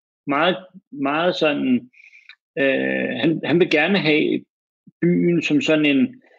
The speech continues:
noget, der er i sådan en, en, øh, cirkulation af noget, der forfalder og, og sådan tager sin tid. Øhm, og man kan bare sige, her under coronakrisen, der, øhm, der skete tingene jo i sådan nogle,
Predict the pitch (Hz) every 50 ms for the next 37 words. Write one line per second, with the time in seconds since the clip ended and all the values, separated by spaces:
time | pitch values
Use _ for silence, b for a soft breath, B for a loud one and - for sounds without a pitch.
0 | b b b b b b - - 139 147 156 160 156 165 151 147 147 147 147 147
1 | 147 151 151 151 151 147 139 - 165 156 147 147 139 139 135 - - - - -
2 | 139 147 151 135 135 135 135 135 135 147 - - - 101 - - - - - -
3 | - 165 147 156 151 156 - - - 190 185 185 180 175 170 160 156 151 156 160
4 | 165 151 - - 139 - - - 175 170 165 165 165 160 160 156 156 151 147 143
5 | 135 123 B B B B B B B B B _ - 147 151 147 156 151 147 143
6 | 147 147 - - - 180 180 175 - - 175 156 - - 202 214 208 - - -
7 | - _ _ - 160 151 147 143 139 135 135 131 131 127 - - - _ _ _
8 | _ _ - - - _ - 156 147 156 147 - - - 185 190 180 - 185 180
9 | 160 202 208 196 175 156 - 143 151 165 185 - 170 160 147 139 156 147 B B
10 | B B B B B _ _ 175 175 180 180 175 165 160 156 143 139 131 127 131
11 | - - - - _ _ _ _ _ _ _ _ _ _ _ _ _ _ _ -
12 | 170 165 - - 185 185 190 - 185 180 180 180 180 175 160 156 147 - - 151
13 | - - 175 165 160 156 151 143 139 131 135